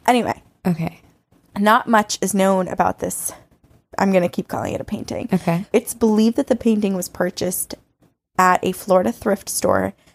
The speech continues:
Speaker 1: by some students who were attending Miami University. And these students hung the painting in their apartment, probably thinking, like, "This is hysterical, like, we're so cool."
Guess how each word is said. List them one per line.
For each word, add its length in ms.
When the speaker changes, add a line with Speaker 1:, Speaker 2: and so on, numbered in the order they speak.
Speaker 1:
by 100
some 220
students 540
who 120
were 160
attending 560
Miami 480
University. 680
And 180
these 180
students 480
hung 380
the 80
painting 380
in 100
their 140
apartment, 500
probably 360
thinking, 340
like, 280
"This 180
is 160
hysterical, 720
like, 180
we're 160
so 200
cool." 360